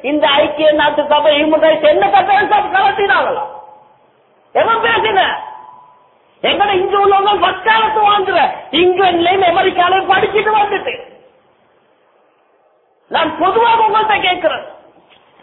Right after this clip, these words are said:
பலஸ்தீன் எவ்வளவு அநியாயம் நடக்குது, எவ்வளவு பிள்ளைகள் கொல்லப்படுது. ஐக்கிய நாட்டு சபை என்னத்தை செஞ்சுட்டா? என்னத்தை செஞ்சுச்சு?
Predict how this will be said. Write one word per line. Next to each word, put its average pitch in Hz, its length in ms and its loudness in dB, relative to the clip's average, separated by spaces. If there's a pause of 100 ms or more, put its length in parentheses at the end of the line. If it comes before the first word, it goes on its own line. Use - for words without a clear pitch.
(120)
பலஸ்தீன் 415 580 0
எவ்வளவு 453 180 0
அநியாயம் 494 380 0
நடக்குது, 466 400 -2 (1040)
எவ்வளவு - 360 0
பிள்ளைகள் 494 440 0
கொல்லப்படுது. 494 640 -2 (920)
ஐக்கிய 415 400 -2
நாட்டு 427 280 -2
சபை 403 220 0
என்னத்தை 494 340 0
செஞ்சுட்டா? 480 460 0 (580)
என்னத்தை 494 400 0
செஞ்சுச்சு? 381 480 -2